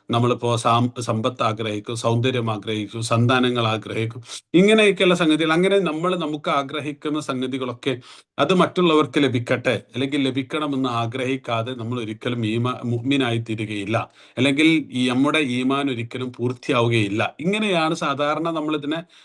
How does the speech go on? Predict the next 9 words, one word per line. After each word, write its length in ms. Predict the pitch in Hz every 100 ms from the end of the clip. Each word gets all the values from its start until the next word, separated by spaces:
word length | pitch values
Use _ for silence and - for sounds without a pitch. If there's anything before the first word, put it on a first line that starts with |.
| -
മനസ്സിലാക്കാറുള്ളത്, 1000 | 127 131 - 165 151 147 127 113 107 -
അല്ലെങ്കിൽ 300 | 127 147 165
ഇതിന്റെ 240 | 143 156 156
ഒരു 80 |
വ്യാഖ്യാനം 680 | 147 135 135 135 165 160 160
അങ്ങനെയാണ് 520 | 135 135 143 131 127
നമ്മൾ 260 | 127 117 123
കൊണ്ട് 320 | 123 113 127
നടക്കാറുള്ളത്. 480 | 113 107 - 95 87